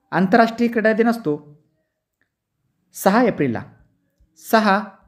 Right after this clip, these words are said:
एप्रिल. तर राष्ट्रीय क्रीडा दिन कधी असतो? एकोणतीस ऑगस्ट. मेजर ध्यानचंद यांचा जन्मदिवस असतो.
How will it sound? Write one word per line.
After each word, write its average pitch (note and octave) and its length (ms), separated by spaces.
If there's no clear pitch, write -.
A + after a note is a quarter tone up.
एप्रिल. D3 380
तर G#3+ 240
राष्ट्रीय G3 400
क्रीडा A#3+ 200
दिन A#3+ 100
कधी A#3 160
असतो? A#3+ 500
एकोणतीस A3 680
ऑगस्ट. D#3 440
मेजर F#3 380
ध्यानचंद F#3 440
यांचा G3 180
जन्मदिवस G3+ 460
असतो. G#3+ 460